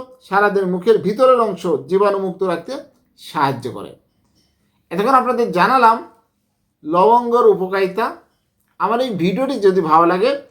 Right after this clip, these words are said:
নতুন নতুন ভিডিও পেতে আমার চ্যানেলটি এখনই সাবস্ক্রাইব করে রাখুন, লাইক, কমেন্ট, শেয়ার করুন। সবাই সুস্থ থাকুন।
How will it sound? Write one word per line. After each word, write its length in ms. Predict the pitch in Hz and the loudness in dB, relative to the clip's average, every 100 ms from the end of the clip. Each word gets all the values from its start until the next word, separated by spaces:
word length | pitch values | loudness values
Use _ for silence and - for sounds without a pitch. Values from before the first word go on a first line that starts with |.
| _ _ _ | _ _ _
নতুন 300 | 160 208 262 254 | -4 -4 -4 -6
নতুন 200 | 269 247 208 | -4 -2 0
ভিডিও 320 | 185 247 220 | 2 4 4
পেতে 360 | 208 139 - - _ _ - | 4 0 -8 -12 _ _ -8
আমার 260 | 180 214 208 175 | -2 0 -2 -6
চ্যানেলটি 460 | 196 208 262 240 208 | -6 -4 -4 0 0
এখনই 480 | 180 262 226 180 - _ _ _ _ | 0 -4 -4 -8 -14 _ _ _ _
সাবস্ক্রাইব 580 | 214 208 - 226 233 240 | -4 -4 -4 -2 -2 0
করে 140 | 247 233 | 0 0
রাখুন, 360 | 220 269 - - _ _ | 0 -2 -8 -16 _ _
লাইক, 300 | 160 180 240 233 | 0 2 2 -2
কমেন্ট, 300 | 226 240 269 | -4 -2 -6
শেয়ার 300 | - 202 185 | -4 -2 -2
করুন। 300 | 139 123 98 _ _ _ | -2 -6 -8 _ _ _
সবাই 480 | - 208 247 226 247 _ _ _ _ _ _ _ _ _ _ _ | -6 -2 2 0 -2 _ _ _ _ _ _ _ _ _ _ _
সুস্থ 280 | - 233 233 | -8 -6 -2
থাকুন। 440 | 240 240 277 339 | 0 0 0 -6